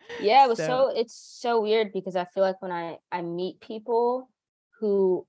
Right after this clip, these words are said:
Speaker 1: aren't that into music or, like, when I, some, I feel like because of my dad, like, I'm like, I know so many facts, like, because of my dad, I look at, like, the credits on songs and look who wrote it and stuff like that.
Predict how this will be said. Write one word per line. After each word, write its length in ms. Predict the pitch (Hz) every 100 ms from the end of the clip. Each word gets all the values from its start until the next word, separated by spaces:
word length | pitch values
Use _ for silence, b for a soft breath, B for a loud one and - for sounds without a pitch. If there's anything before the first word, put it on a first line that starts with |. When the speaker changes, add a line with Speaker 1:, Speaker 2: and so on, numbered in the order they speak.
| -
Speaker 1:
aren't 480 | 175 180 202 214 -
that 240 | 220 208
into 260 | 220 220 226
music 500 | 220 220 233 233 -
or, 160 | 180
like, 320 | 175 165 151 -
when 180 | 185 196
I, 180 | 190 170
some, 300 | - 247 - -
I 120 | 226
feel 160 | 247 262
like 140 | 226
because 300 | 208 226 214
of 80 | 196
my 140 | 170
dad, 440 | 151 170 185 185 156 - _ _ _ _
like, 300 | 180 190 180
I'm 140 | 185 190
like, 280 | 170 156 151 _ _ -
I 140 | 196
know 160 | 208 196
so 180 | 196 202
many 180 | 180
facts, 540 | 170 190 175 135 - -
like, 220 | 170 165
because 260 | 202 220 208
of 60 |
my 120 | 185
dad, 360 | 170 180 175 170
I 80 | 165
look 180 | 170 170
at, 100 | 147
like, 140 | 170
the 80 | 170
credits 560 | - 208 170 151 - -
on 180 | 160 156
songs 560 | - 175 151 127 -
and 140 | 175 165
look 160 | 156
who 140 | 196 180
wrote 280 | 185 180 147
it 100 | 101
and 100 | 151
stuff 280 | 151 143 156
like 180 | 156
that. 320 | 190 196 170